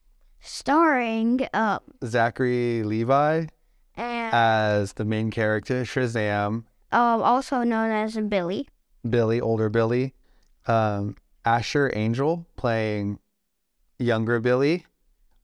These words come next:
Speaker 2: Jack Dylan Grazer playing his best friend Freddy.
Speaker 1: Oh,
Speaker 2: Mm.
Speaker 1: Freddy.
Speaker 2: Remember
Speaker 1: Oh, wait,
Speaker 2: him?
Speaker 1: no.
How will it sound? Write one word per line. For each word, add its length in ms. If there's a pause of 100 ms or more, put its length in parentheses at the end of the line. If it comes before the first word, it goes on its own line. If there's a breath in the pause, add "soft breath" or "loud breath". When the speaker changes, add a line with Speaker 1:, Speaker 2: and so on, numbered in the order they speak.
(160)
Speaker 2:
Jack 440
Dylan 380
Grazer 560
playing 600
his 220
best 240
friend 200
Freddy. 560 (380)
Speaker 1:
Oh, 300
Speaker 2:
Mm. 120
Speaker 1:
Freddy. 400 (120)
Speaker 2:
Remember 260
Speaker 1:
Oh, 60
wait, 160
Speaker 2:
him? 60
Speaker 1:
no. 240